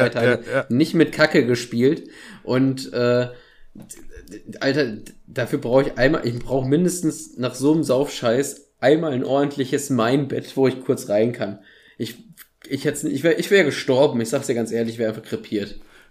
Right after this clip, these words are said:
Speaker 2: Also, äh, gut, aufmunternd war, Tim hat schon, äh, dafür gesorgt, wir haben an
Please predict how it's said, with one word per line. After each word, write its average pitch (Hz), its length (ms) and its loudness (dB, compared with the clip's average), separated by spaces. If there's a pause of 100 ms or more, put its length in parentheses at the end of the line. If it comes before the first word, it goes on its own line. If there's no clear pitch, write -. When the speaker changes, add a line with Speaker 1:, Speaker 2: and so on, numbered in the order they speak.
Speaker 2:
Also, 113 420 -2
äh, 107 100 -6
gut, 139 180 -2
aufmunternd 147 520 2
war, 135 160 4
Tim 143 180 -2
hat 143 80 -2
schon, 131 300 -2
äh, 120 400 -2
dafür 123 260 -2
gesorgt, 127 360 0
wir 117 80 0
haben 120 100 0
an 123 100 -2